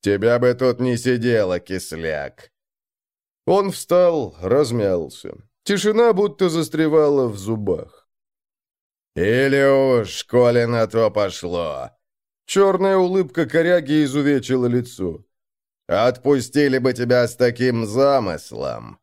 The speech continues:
Кисляк вскинул голову. Испуганно, точно перепел с поломанным крылом, уставился в ответ.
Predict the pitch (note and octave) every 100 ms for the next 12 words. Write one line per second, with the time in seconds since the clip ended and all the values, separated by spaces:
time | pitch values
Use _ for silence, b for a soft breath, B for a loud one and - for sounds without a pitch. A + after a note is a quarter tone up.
0 | _ _ _ _ _ _ _ _ E3+ F3+
1 | F3+ A3 A3 A3 - - G3 F3 D#3+ D3
2 | C#3+ A2+ F2+ D#2 D2 E2+ _ - C3+ C3+
3 | B2 - F#3 F#3 D#3 C3 A2+ G2 C#3+ C3+
4 | C3 C3+ B2 E3+ D#3 C#3+ D#3 B2+ - C#3+
5 | C#3 C3 B2+ B2 A#2+ A#2 B2+ D3 C3+ B2+
6 | A#2 - C#3+ B2+ B2 G#2+ A#2 A#2 A#2 C3
7 | C#3 A2 -